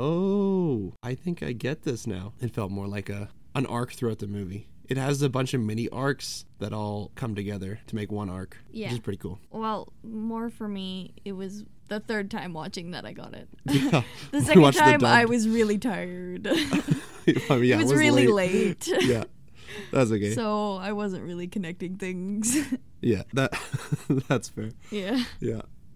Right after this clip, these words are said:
Speaker 1: Also, and I like subtitled more than dubbed, but there's a lot of science dialogue <laughs> in this movie,
Speaker 2: Yeah.
Speaker 1: which, like Evangelion, and it's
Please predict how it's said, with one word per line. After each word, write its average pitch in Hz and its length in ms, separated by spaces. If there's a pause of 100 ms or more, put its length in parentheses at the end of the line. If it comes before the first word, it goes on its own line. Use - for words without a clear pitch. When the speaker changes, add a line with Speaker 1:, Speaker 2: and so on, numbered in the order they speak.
(140)
Speaker 1:
Also, 131 540 (260)
and 131 140
I 123 60
like 135 340
subtitled 107 540
more 104 240
than 92 240
dubbed, 95 420
but 101 280
there's 120 180
a 107 60
lot 101 500
of 110 400 (100)
science 117 640
dialogue 120 720 (220)
<laughs> - 200
in 143 120
this 131 180
movie, 123 220
Speaker 2:
Yeah. 170 280 (420)
Speaker 1:
which, 123 340 (340)
like 127 300
Evangelion, 104 760
and 98 260 (140)
it's - 500